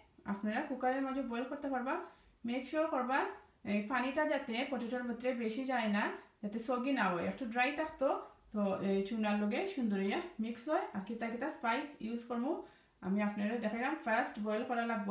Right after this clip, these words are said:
আপনার পটেটোস। এর বাদে আমি বানাইমু রায়তা। রায়তা তো কম বেশি সবই জানেন কিরকম করে বানানি হয়। আমি রায়তা বানাই লাগি ইউজ করি গ্রিক স্টাইল ইয়োগার্ট। গ্রিক স্টাইল ইয়োগার্টটা ঠিক থাকে,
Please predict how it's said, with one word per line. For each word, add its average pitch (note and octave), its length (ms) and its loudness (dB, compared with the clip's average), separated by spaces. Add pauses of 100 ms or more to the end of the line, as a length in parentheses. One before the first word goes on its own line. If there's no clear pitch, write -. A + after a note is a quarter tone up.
আপনার A#3 240 -2 (300)
পটেটোস। F#3+ 440 -2 (300)
এর G#3 140 2
বাদে A#3 240 0
আমি C#4+ 180 2
বানাইমু A3 380 2 (1120)
রায়তা। G3+ 380 4 (520)
রায়তা A#3 280 2
তো D#4 120 2
কম C#4 160 4
বেশি C#4+ 200 0
সবই C#4 300 2
জানেন A#3 240 2
কিরকম A3+ 360 -2
করে B3 200 -2
বানানি G#3 320 2
হয়। D4 160 0 (720)
আমি A#3+ 140 4 (120)
রায়তা C4+ 280 2
বানাই A#3 280 2
লাগি G#3 260 2
ইউজ A#3+ 220 -2
করি G#3+ 140 2 (140)
গ্রিক A3+ 200 0 (100)
স্টাইল C4+ 300 0
ইয়োগার্ট। F3+ 360 2 (500)
গ্রিক B3+ 260 -4
স্টাইল D#4 220 4
ইয়োগার্টটা C4+ 320 2 (120)
ঠিক D4 120 -2 (140)
থাকে, A3 220 0